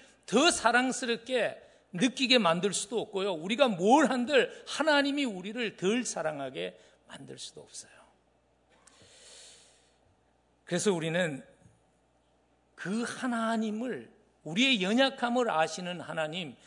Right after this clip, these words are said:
그러나 연약하지만 여전히 우리를 붙들고 하나님이 원하시는 모습으로 정금과 같이 빚어가시는 그 하나님이 나를 붙들고 있다는 것, 내가,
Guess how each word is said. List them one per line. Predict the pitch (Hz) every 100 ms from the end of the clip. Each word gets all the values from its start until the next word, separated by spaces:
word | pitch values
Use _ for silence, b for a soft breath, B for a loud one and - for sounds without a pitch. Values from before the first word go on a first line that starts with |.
| b
그러나 | 208 233 269 220 B B 160
연약하지만 | 220 285 294 262 247 269 285 247 170
여전히 | 233 269 320 339
우리를 | 269 185 214 254 254 190
붙들고 | 185 - 214 202 220 247 233 B B
하나님이 | - 311 330 302 302 320
원하시는 | 262 196 220 220 - 233 240 196
모습으로 | 214 226 202 240
정금과 | - 208 240 285 294
같이 | 254 233 - 247 226 B B
빚어가시는 | 233 262 302 302 262 247 262 269 247
그 | - 240
하나님이 | 214 226 214 208 202 208 262 277 B B
나를 | - - 320
붙들고 | 269 214 - 262 240
있다는 | 180 - 147 143
것, | 160
내가, | 165 311 330 214 -